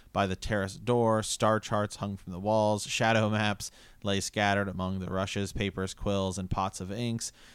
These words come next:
uh, were everywhere, and they were all spotted with droppings, uh, from the ravens in the rafters.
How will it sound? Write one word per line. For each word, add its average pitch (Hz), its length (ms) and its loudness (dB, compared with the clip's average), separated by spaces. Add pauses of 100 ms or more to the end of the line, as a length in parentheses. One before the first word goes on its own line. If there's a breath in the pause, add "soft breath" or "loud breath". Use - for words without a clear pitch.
(120 loud breath)
uh, 95 220 0
were 98 140 -2
everywhere, 92 500 0
and 92 140 -4
they 87 100 -4
were 80 300 -6
all 107 200 4
spotted 107 380 2
with 92 140 -6
droppings, 95 600 0
uh, 85 200 -4
from 92 220 -6
the 87 100 -4
ravens 117 500 -2
in 101 160 -2
the 101 100 0
rafters. - 720 -8